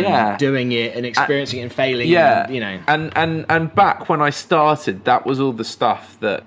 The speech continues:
Speaker 1: got me in a panic, was, "How the fuck
Speaker 2: Sure.
Speaker 1: am I gonna do this?"
Speaker 2: Sure.
Speaker 1: And then, um, and then I think, like, maybe, like, three years in, maybe, like, a year or so ago,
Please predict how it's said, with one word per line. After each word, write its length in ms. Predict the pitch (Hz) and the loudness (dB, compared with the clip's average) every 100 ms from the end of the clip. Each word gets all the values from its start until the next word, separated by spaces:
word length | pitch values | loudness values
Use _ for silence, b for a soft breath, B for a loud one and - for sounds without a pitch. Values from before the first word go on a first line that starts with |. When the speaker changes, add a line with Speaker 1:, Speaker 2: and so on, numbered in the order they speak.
| - - - | -18 -14 -2
Speaker 1:
got 200 | 120 117 | -2 -2
me 80 | 104 | -6
in 100 | 101 | -6
a 60 | |
panic, 340 | 101 120 113 - | -4 -4 -4 -8
was, 120 | - | -10
"How 160 | 107 101 | -6 -6
the 80 | |
fuck 160 | 107 - | -4 -4
Speaker 2:
Sure. 80 | 110 | -2
Speaker 1:
am 100 | 104 | -4
I 80 | 101 | -6
gonna 180 | 101 | -6
do 200 | 107 120 | 0 0
this?" 240 | 101 73 113 | 0 -2 -4
Speaker 2:
Sure. 200 | 127 107 | -6 -4
Speaker 1:
And 180 | 120 127 | -4 -2
then, 280 | 135 131 135 | -2 -2 -2
um, 460 | 135 131 135 139 135 _ _ _ _ - - - - B B B B | -2 -2 -4 -8 -10 _ _ _ _ -20 -20 -20 -20 B B B B
and 100 | 135 | -4
then 60 | 147 | -2
I 60 | 156 | -2
think, 280 | 233 233 - | -4 -4 -2
like, 240 | 175 - | -2 0
maybe, 300 | 151 151 143 | -2 -2 -2
like, 220 | 123 104 | -2 -4
three 340 | 95 135 135 139 | -6 -4 0 2
years 320 | 143 143 131 | 2 2 2
in, 200 | 143 139 | 0 0
maybe, 200 | 147 117 | -2 -2
like, 140 | 117 120 | -4 -4
a 60 | |
year 420 | 117 127 127 123 120 | -4 0 2 4 2
or 160 | 113 | 0
so 280 | 113 110 104 | -2 -4 -2
ago, 600 | 101 98 104 104 104 110 | -4 -4 -6 -4 -4 -4